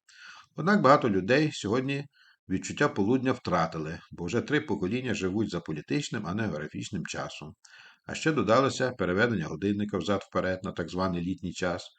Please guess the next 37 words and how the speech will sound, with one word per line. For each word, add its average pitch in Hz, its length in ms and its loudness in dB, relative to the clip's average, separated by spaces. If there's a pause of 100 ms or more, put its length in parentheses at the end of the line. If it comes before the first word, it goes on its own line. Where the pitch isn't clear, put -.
(340)
Тож - 180 -6
тепер 151 340 0
полудень 131 400 2
у 92 40 0
нас 90 200 -2
випадає 95 480 2
десь 90 240 -4
між 147 160 -10
першою 117 420 0
та 82 120 -6
другою 85 340 -4
годинами. 71 440 -6 (760)
Так - 180 -4
от, 135 160 4
в 95 40 -2
англійській 123 360 2
мові 113 240 2
кажемо 110 560 -4
at - 260 -4
seven 85 280 -4 (160)
A 107 320 0 (160)
M 147 120 -2 (540)
і 107 120 0
at 101 140 -4
seven 85 500 -2
P 156 260 6
M, 139 280 6 (400)
тобто 143 540 -2 (340)
о 90 140 -6
сьомій 95 380 2
до 69 220 -8
полудня 107 560 -2 (140)
і 78 80 -10
в - 60 -12
сьомій 95 340 -4
по 80 180 -8
полудню. 120 520 0